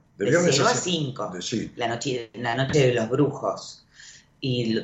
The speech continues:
Speaker 2: los demás días de cero a cuatro de la mañana.
Speaker 1: Sí, sí.
Speaker 2: Qué lindos que son, cómo nos reíamos con los dos,
Speaker 1: ¿Quién
Speaker 2: dicen
Speaker 1: dice?
Speaker 2: los oyentes.
Speaker 1: ¿Quién dice?
Speaker 2: Susi López.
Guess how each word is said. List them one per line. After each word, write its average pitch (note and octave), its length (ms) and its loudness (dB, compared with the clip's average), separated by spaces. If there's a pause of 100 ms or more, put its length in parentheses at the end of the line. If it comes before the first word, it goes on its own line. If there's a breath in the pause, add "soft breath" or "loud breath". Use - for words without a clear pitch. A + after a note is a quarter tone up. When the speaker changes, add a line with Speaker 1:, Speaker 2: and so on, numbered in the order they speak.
(140)
Speaker 2:
los G2+ 140 -8
demás B2 280 2
días D#3 260 6
de E3 100 6
cero C#3 300 0
a C#3+ 60 0
cuatro B2 280 0
de G#2 80 2
la G2 100 -2
mañana. E2+ 440 -8
Speaker 1:
Sí, G2 300 2
sí. - 200 -6
Speaker 2:
Qué G3+ 120 6
lindos A#3 360 2
que D#3+ 120 -2
son, G#3+ 280 0
cómo G3+ 260 2
nos D#3+ 180 -2
reíamos C#3+ 500 0
con A#2+ 180 -6
los A2+ 160 -8
dos, D#3+ 500 2 (300)
Speaker 1:
¿Quién G#2+ 160 -4
Speaker 2:
dicen A2 160 0
Speaker 1:
dice? - 20 0
Speaker 2:
los B2+ 300 -2
oyentes. C3+ 420 -2
Speaker 1:
¿Quién A#2+ 120 0
dice? A#2 120 2
Speaker 2:
Susi E3+ 260 0
López. D3+ 840 0